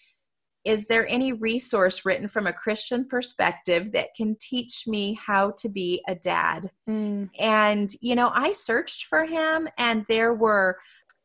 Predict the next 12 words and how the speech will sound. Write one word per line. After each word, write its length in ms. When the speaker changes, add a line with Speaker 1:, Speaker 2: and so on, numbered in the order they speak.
Speaker 1:
organizations 1200
that 420
I 140
kind 300
of 180
followed, 500
you 180
know, 160
all 240
the 120
trails 540
on, 360